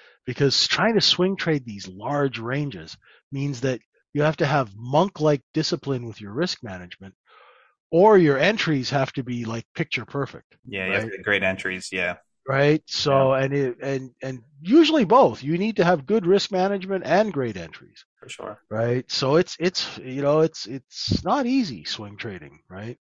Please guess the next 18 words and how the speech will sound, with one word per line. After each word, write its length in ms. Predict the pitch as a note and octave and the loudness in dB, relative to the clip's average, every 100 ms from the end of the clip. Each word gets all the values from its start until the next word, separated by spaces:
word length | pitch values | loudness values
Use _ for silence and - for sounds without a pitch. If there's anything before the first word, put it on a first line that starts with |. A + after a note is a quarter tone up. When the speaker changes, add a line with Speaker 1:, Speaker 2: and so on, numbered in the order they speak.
| - | -10
Speaker 2:
Yeah, 380 | G2+ F#2+ F#2 F2+ | -2 2 2 2
I 60 | F#2+ | 2
have, 180 | A2+ G#2+ | 0 0
Speaker 1:
Uh, 40 | |
Speaker 2:
I, 340 | G#2 G#2+ A2 A2 | 2 4 4 2
and, 140 | B2 G#2+ | 0 0
and 160 | A#2+ | 2
I 60 | B2 | 2
like 260 | A2+ B2 | 4 2
swing 260 | B2+ G#2 F#2+ | 0 -8 -8
trading. 320 | F#2+ G2 F#2+ | -4 -2 -2
I 60 | F#2+ | -2
haven't 260 | A2 G#2 | -2 -2
really 220 | G2 G2 F#2+ | -4 -6 -8
been 160 | F#2+ | -8
doing 240 | F#2+ G2+ F#2+ | -6 -4 -2
much, 500 | F#2 F2+ - - - _ _ _ | -2 -2 -6 -8 -12 _ _ _
um, 380 | F#2+ F#2 F2 F2+ | -6 -4 -6 -10